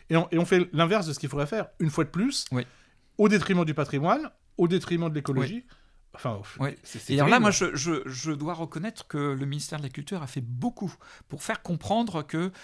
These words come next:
Speaker 2: le patrimoine, euh, bâti, euh, n'était pas incompatible avec, euh, la recherche,
Speaker 1: Mais
Speaker 2: euh,
Speaker 1: on le voit où, ça ? On le
Speaker 2: des
Speaker 1: voit où ? Parce
Speaker 2: économies
Speaker 1: que ça, je veux
Speaker 2: d'énergie.
Speaker 1: bien. Moi, je les interroge depuis quelques jours, là, pour qu'ils me,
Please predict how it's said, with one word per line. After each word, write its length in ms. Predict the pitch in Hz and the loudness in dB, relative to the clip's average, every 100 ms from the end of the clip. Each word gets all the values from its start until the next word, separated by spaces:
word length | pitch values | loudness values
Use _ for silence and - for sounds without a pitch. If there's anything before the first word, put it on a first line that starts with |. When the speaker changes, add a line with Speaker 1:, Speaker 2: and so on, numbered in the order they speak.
| - - - | -20 -14 -4
Speaker 2:
le 140 | 135 | -2
patrimoine, 640 | 135 127 - 151 151 147 139 | -2 -2 -2 0 0 0 0
euh, 680 | 123 123 120 113 113 113 117 | 0 0 -2 -2 -4 -4 -4
bâti, 680 | 113 143 143 165 233 233 226 | 0 0 0 -2 0 0 0
euh, 420 | 92 104 120 123 | -2 -2 -4 -4
n'était 240 | 123 127 | -4 -4
pas 140 | 135 240 | -6 -6
incompatible 840 | 180 - 135 135 - 190 165 135 | -6 -8 -10 -8 -8 -6 -6 -6
avec, 320 | 120 131 127 | -8 -8 -8
euh, 260 | 123 127 123 120 | -6 -6 -4 -4
la 100 | 123 | -4
recherche, 460 | 120 - 151 - | -4 -2 -4 -2
Speaker 1:
Mais 60 | 127 | -4
Speaker 2:
euh, 140 | 131 202 | -2 2
Speaker 1:
on 80 | |
le 60 | 180 | 4
voit 160 | 170 185 | 6 6
où, 140 | 214 | 4
ça ? 200 | - 131 131 - | -2 -8 -10 -2
On 60 | 151 | 2
le 80 | |
Speaker 2:
des 60 | 135 | 6
Speaker 1:
voit 120 | 180 | 8
où ? 40 | 180 | 8
Parce 140 | 160 156 | 6 4
Speaker 2:
économies 60 | 156 | 4
Speaker 1:
que 40 | 151 | 4
ça, 80 | |
je 100 | 156 | 6
veux 60 | 185 | 4
Speaker 2:
d'énergie. 200 | 254 262 | 4 2
Speaker 1:
bien. 220 | - - - | -2 -14 2
Moi, 100 | 196 | 4
je 40 | 190 | 4
les 120 | 196 | 2
interroge 320 | 185 196 185 | 2 2 2
depuis 200 | 156 165 | 0 0
quelques 280 | 160 147 160 | -2 2 2
jours, 240 | 156 180 | 2 2
là, 80 | 143 | 0
pour 180 | - - | -2 -8
qu'ils 160 | |
me, 60 | 131 | -4